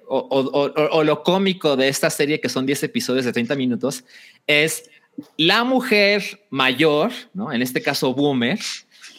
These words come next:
que se ve, eh, como envuelta en el éxito, ¿no? Ella siempre ha sabido qué hacer con su vida y su carrera.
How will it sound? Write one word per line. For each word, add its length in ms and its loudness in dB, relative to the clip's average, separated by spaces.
que 120 2
se 220 2
ve, 420 0
eh, 140 -6
como 300 0
envuelta 420 0
en 120 0
el 160 4
éxito, 540 -2
¿no? 180 0
Ella 160 2
siempre 400 0
ha 20 2
sabido 380 0
qué 100 0
hacer 360 0
con 180 -2
su 140 -4
vida 220 0
y 60 -2
su 140 -10
carrera. 420 -2